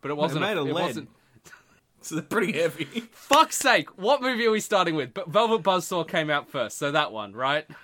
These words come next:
Speaker 2: Okay, uh, it's, it's a bit bad, isn't it?
Speaker 1: Spoilers <laughs> for Velvet Buzzsaw and Candyman.
Speaker 2: It's, it's a little
Speaker 1: Um,
Speaker 2: bad. <laughs>
Speaker 1: You,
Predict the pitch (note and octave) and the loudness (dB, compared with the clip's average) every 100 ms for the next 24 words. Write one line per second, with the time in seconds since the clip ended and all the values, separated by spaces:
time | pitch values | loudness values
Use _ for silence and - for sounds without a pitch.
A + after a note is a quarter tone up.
0 | - F#3 - E3 D3+ - - D#3 D3+ - | -4 -4 0 2 2 -2 4 6 6 2
1 | D#3+ - - D#3+ G3 A3 D#3+ F3+ G3 F3 | -2 -4 -8 -4 -4 0 2 4 4 2
2 | F#3 B2+ - F3 - A3 C#4 C#4 B3 - | -2 -4 -4 -6 2 6 8 8 4 2
3 | D4 - - G#3 - F3 - - - G#3+ | -4 -6 -4 -4 -6 -14 -18 -18 -12 -8
4 | F#3 F#3+ F#3+ F#3 F3+ D3+ F3 E3+ - F3 | -4 2 2 0 -8 0 0 0 -4 -4
5 | D#3+ D3 C#3 D#3+ D3 D3+ C#3+ A#2+ F#2+ F2+ | -2 -6 -10 -2 0 0 -4 -6 -8 -10
6 | E3 G3 - A3+ A3+ A#3+ C4 G3 G#3 F#3+ | -12 -14 -16 -20 -12 -2 4 6 8 6
7 | G#3 D#3 F3+ G#3+ B3+ A#3 - - - - | 4 2 -4 -8 -2 -2 -2 -6 -10 -12
8 | - G5 - C6+ C6+ C6+ C6+ C6+ _ _ | -14 -16 -16 -14 -14 -16 -18 -20 _ _
9 | _ _ - _ _ - - C#4+ A3+ F#3 | _ _ -20 _ _ -20 -18 -4 -4 0
10 | G#3 A#3 | -2 0